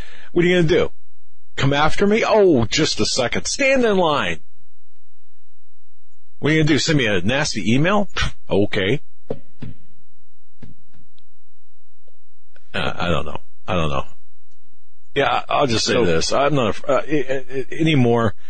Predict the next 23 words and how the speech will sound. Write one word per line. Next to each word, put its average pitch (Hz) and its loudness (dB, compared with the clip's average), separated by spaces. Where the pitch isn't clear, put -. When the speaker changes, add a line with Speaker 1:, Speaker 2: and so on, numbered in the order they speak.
Speaker 1:
Look, 107 -2
the 117 0
gloves 117 0
are 85 2
off. 80 0
The 87 -6
bets, 80 0
all - 0
bets 87 -2
are - -2
off. - -2
Speaker 2:
Yeah, 131 0
uh, 95 0
you 98 2
know, 98 2
we 117 4
are, 101 4
there's 147 2
a 143 4
narrative 110 2
at 85 2
play 90 2
here. 80 2